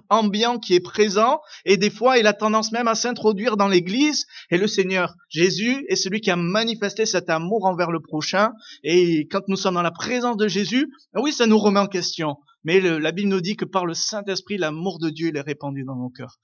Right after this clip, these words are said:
Et si nous ouvrons notre cœur à, à la présence du Saint-Esprit, alors ces, ces choses-là peuvent se passer en nous. Nous pouvons manifester, faire des progrès. Attention, il n'est pas dit d'être parfait. C'est un, c'est une progression dans l'amour.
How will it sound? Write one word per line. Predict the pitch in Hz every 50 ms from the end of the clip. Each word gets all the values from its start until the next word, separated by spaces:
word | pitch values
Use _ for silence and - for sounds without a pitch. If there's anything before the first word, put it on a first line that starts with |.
| - - - - -
Et | 147 165
si | 170 - - 247
nous | 247 247 233 208
ouvrons | 233 233 208 - 196 220 226
notre | 214 208 202 208 - 185
cœur | 180 180 175 175 156
à, | 147 131 - _ - - - _
à | - 143
la | 151 156
présence | - - 175 165 147 175 180 170 - - - -
du | 143 156
Saint-Esprit, | 151 - 156 151 143 151 147 143 - - - - 208 226 254 - - - - - _
alors | 135 143 165 170 185 185 185 -
ces, | - - 160 156 143 - _
ces | - 160
choses-là | 160 - 185 190 185 185 190
peuvent | 185 180 180 175
se | - - 170
passer | 165 170 165 165 - - 180
en | 175 165 160
nous. | 170 190 214 220 220 214 214 -
Nous | - 147
pouvons | 143 - 151 147 156 165
manifester, | 165 156 156 170 165 170 170 170 180 175 175 - 214 220
faire | 220 214 214 208
des | 196 196
progrès. | 190 - - 190 180 180 233 233 190
Attention, | 151 135 - 151 143 - 196 170
il | 156
n'est | 139
pas | 135 - 151
dit | 151 175 175
d'être | 165 160 160
parfait. | 160 165 160 - - 247 262 254 254 _ _ _ _ _ _ _ _ _
C'est | - - - - 151
un, | 156 156 160 160 -
c'est | 165 - -
une | 156 151
progression | 147 - 190 196 185 202 196 190 - 269 262 254
dans | 214 175
l'amour. | 151 139 131 131 127 123 - - -